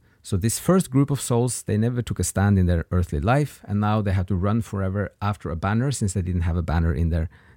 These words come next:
wh-, while they were living. And then the fear of the pilgrim is also important because this is a part of the journey. If you go on it yourself to understand yourself or other people around you, or to try to understand, like, your current times even, like Dante did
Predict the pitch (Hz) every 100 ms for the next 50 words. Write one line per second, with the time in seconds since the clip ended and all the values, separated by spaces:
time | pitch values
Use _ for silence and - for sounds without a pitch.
0 | _ - 90 85 80 95 85 80 80 73
1 | 55 - _ - - - - - 101 107
2 | 110 - 147 160 143 139 - 160 160 160
3 | 131 101 120 113 101 - 101 101 73 -
4 | 101 101 135 131 123 - - 117 120 -
5 | 123 131 - 135 107 117 117 120 123 107
6 | 113 92 120 135 139 131 - 104 - 127
7 | 131 123 113 107 98 98 85 - 151 165
8 | 156 - 87 87 90 104 85 80 107 143
9 | 139 147 - 101 101 92 - 113 113 101
10 | 95 - 87 90 - - - - 90 92
11 | 85 - 101 90 - 123 160 151 151 160
12 | 180 127 - 107 110 120 104 127 151